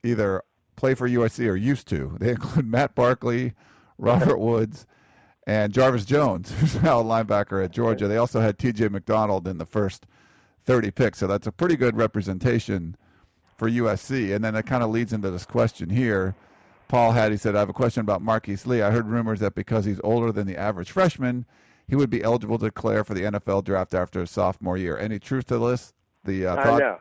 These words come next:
Speaker 2: no, no. Maybe if he's playing baseball, I don't know. There's, they have some slightly different, uh, rules in baseball that, uh, I think there may even be an age component, but no, not in football. No,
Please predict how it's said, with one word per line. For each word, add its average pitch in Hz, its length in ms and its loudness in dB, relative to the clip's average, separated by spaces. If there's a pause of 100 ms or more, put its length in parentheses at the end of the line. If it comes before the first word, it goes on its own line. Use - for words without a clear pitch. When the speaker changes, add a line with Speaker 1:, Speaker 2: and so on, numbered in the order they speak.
(160)
Speaker 2:
no, 131 80 -8
no. 104 300 -2
Maybe 135 320 -2
if 123 120 -4
he's 123 220 -10
playing 120 280 -2
baseball, 107 480 -4 (120)
I 107 100 -2
don't 104 200 -2
know. 95 120 -4
There's, 98 220 -6 (140)
they 110 240 -2
have 110 180 -4
some 110 160 -8 (600)
slightly 123 440 -2
different, 110 540 -4 (100)
uh, 104 240 -2 (420)
rules 117 340 -2
in 98 200 -6
baseball 104 680 -2
that, 98 200 -6 (140)
uh, 104 960 -6
I 110 240 -4
think 117 200 -4
there 110 120 -2
may 107 260 -2
even 104 220 -6
be 107 160 -4
an 104 100 -2
age 101 240 -2 (100)
component, 104 560 -4
but 104 160 0
no, 117 200 0
not 113 320 -2
in 98 120 -4
football. 90 500 -8
No, 98 280 -6